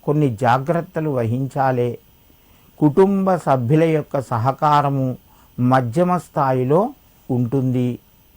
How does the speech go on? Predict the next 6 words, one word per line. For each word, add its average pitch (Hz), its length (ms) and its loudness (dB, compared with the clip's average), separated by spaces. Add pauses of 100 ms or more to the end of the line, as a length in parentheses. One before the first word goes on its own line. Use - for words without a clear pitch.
(320)
మిథున 143 400 2
రాశి 165 360 -2
వారు 131 500 -2 (360)
కొన్ని 165 200 2
ముఖ్యమైన 170 760 -2
నిర్ణయాలు 131 880 -2